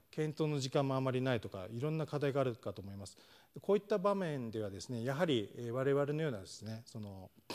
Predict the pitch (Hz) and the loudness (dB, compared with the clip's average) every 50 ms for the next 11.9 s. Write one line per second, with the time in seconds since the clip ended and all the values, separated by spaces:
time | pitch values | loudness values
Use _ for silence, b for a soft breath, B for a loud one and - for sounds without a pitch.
0 | B B B B B - 151 127 113 - - 147 143 139 131 139 135 127 147 147 | B B B B B -8 -4 -4 -2 2 2 2 2 2 4 4 4 8 8 6
1 | 139 120 110 95 92 - - 131 - 135 139 120 107 104 - - - 147 131 127 | 6 6 0 -2 -4 -2 -2 -2 0 2 0 0 0 -2 -4 -2 -2 0 2 2
2 | 117 110 - 123 120 113 117 123 120 123 123 127 131 160 175 147 135 127 110 - | 0 0 -2 -2 -2 0 -2 -2 -2 0 0 0 2 4 4 4 4 2 0 -2
3 | 107 - - 98 - - 113 107 101 - - - 110 101 98 - - 107 110 104 | -6 -6 -6 -8 -6 -4 -4 -2 -4 -4 -6 -8 -8 -8 -8 -8 -10 -8 -8 -8
4 | - - - 131 120 127 131 117 - 113 98 95 - - 113 107 101 104 101 107 | -8 -6 -6 -6 -4 -4 -4 -6 -6 -6 -8 -8 -10 -12 -12 -12 -10 -10 -8 -8
5 | 107 - - 104 95 98 95 98 95 - - - _ B B B B B B B | -10 -10 -12 -14 -14 -14 -14 -16 -16 -16 -18 -20 _ B B B B B B B
6 | B B B - - 151 190 214 208 143 - - 120 110 104 95 - - - 147 | B B B -6 -2 4 6 8 8 6 6 2 -4 -6 -6 -8 -12 -12 -6 -2
7 | 151 160 175 175 180 170 - 180 165 147 135 180 170 - - 180 160 165 151 - | 0 2 4 4 4 2 2 0 -2 0 0 0 0 0 0 0 0 0 0 0
8 | 160 135 - - 165 170 165 160 - 170 156 - - 170 170 165 165 - - 123 | -2 -2 -2 -2 -4 -4 -4 -2 0 -2 -2 0 0 0 0 0 0 -2 -4 -6
9 | 104 95 107 - - 139 127 120 - 147 123 113 - - 139 117 113 110 127 127 | -6 -6 -8 -4 0 0 0 0 0 0 -2 -2 0 0 0 0 0 2 0 0
10 | 123 - 131 113 - - 160 - _ _ - 135 123 - - 113 92 - - 120 | 2 0 -2 -4 -4 -8 -14 -14 _ _ -4 -4 -4 -4 -4 -10 -10 -6 -6 -6
11 | 107 - - 107 - 117 107 101 92 87 82 - - 117 120 117 113 - | -4 -4 -6 -4 -4 -4 -4 -4 -8 -12 -14 -12 -8 -6 -6 -6 -6 -8